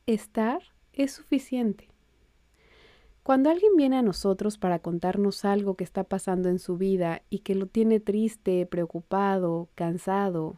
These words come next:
ansioso, no sé, solemos ocupar lo que yo he decidido llamar frases pomada,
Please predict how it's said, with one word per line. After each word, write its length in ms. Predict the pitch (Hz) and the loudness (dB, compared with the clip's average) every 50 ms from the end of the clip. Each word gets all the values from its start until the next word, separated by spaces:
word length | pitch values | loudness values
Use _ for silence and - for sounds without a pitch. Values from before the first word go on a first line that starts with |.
| _ _ _ | _ _ _
ansioso, 840 | - 175 175 170 - - 208 202 202 202 208 - 180 165 160 170 - _ _ _ _ _ _ _ _ _ _ _ _ _ | -4 -4 -4 -4 -2 0 0 2 2 0 -2 -4 -8 -8 -8 -8 -12 _ _ _ _ _ _ _ _ _ _ _ _ _
no 180 | - 214 220 233 | -2 0 2 2
sé, 220 | 226 - - - - - - _ _ _ _ _ _ _ _ _ _ _ _ _ _ _ _ _ _ _ _ _ _ _ | 0 -2 -8 -10 -10 -14 -20 _ _ _ _ _ _ _ _ _ _ _ _ _ _ _ _ _ _ _ _ _ _ _
solemos 500 | - - 254 262 277 294 381 403 - - | -4 -2 0 2 4 4 4 4 2 0
ocupar 540 | - - 185 185 - 180 170 170 202 - | -2 -2 -4 -6 -4 -4 -4 -4 -4 -2
lo 180 | - 208 208 202 | -2 -2 -2 0
que 140 | - 226 220 | 0 -2 -2
yo 160 | 208 247 262 | 0 2 2
he 80 | 285 294 | 2 2
decidido 560 | 339 339 - - 214 202 196 196 196 202 190 | 0 -2 -2 0 0 2 2 2 0 0 0
llamar 500 | 190 190 160 160 160 160 165 196 - - _ _ _ _ | -2 -2 -4 -4 -4 -4 -6 -6 -8 -12 _ _ _ _
frases 580 | _ - - 214 226 233 233 - - 302 294 - | _ -2 0 0 0 0 -2 -4 -8 -8 -8 -10
pomada, 460 | _ - 190 170 160 147 - - - | _ -4 -4 -2 -2 -4 -8 -10 -16